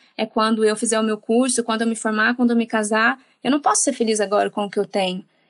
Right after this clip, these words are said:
E eu acho que esse movimento de, da simplicidade que questiona o sistema faz a gente entender que a gente pode e a gente deve ser feliz hoje, agora, com o que a gente tem.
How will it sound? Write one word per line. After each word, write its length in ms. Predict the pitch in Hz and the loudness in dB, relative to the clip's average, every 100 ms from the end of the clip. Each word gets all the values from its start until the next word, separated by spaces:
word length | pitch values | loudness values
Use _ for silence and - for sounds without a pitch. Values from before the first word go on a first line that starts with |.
| _ _ | _ _
E 380 | - 214 208 202 | -2 0 2 2
eu 80 | 208 | 2
acho 260 | 220 220 226 | 0 -2 -2
que 380 | - 240 233 - | 2 2 2 -2
esse 180 | 220 220 | -2 2
movimento 500 | 233 226 220 247 240 | 2 2 0 0 -2
de, 300 | 214 202 165 - | -2 -4 -6 -10
da 220 | 170 202 | -4 -2
simplicidade 600 | 214 208 - 196 196 - | 0 -2 -2 0 -2 0
que 120 | 262 | -4
questiona 720 | 247 240 - 208 233 277 208 _ _ | -2 -2 0 0 2 0 -2 _ _
o 80 | 214 | -6
sistema 540 | 208 202 - 262 285 247 _ _ | -4 -2 0 0 0 -4 _ _
faz 260 | - 294 | -2 0
a 60 | 330 | 0
gente 260 | 311 311 320 | 0 -2 -2
entender 320 | 311 269 254 | -2 -2 -2
que 60 | |
a 40 | 285 | -2
gente 220 | 302 - | -2 -4
pode 540 | - 247 294 359 359 - | -2 0 0 -2 -6 -4
e 100 | 269 | -2
a 20 | |
gente 300 | 262 285 285 | 2 0 0
deve 380 | 226 220 247 262 | -2 0 0 -2
ser 180 | - 247 | -4 -4
feliz 560 | - 233 214 226 240 - _ _ | -2 -2 -2 -2 -2 -6 _ _
hoje, 520 | - 214 220 226 220 - | -2 0 2 0 -4 -4
agora, 640 | 214 214 202 214 220 220 - _ | -4 -2 0 2 2 0 -6 _
com 220 | - 240 | -2 0
o 40 | 285 | 0
que 120 | 285 | 0
a 60 | 247 | 0
gente 280 | 240 214 | 0 -2
tem. 340 | - 214 220 | -2 -2 0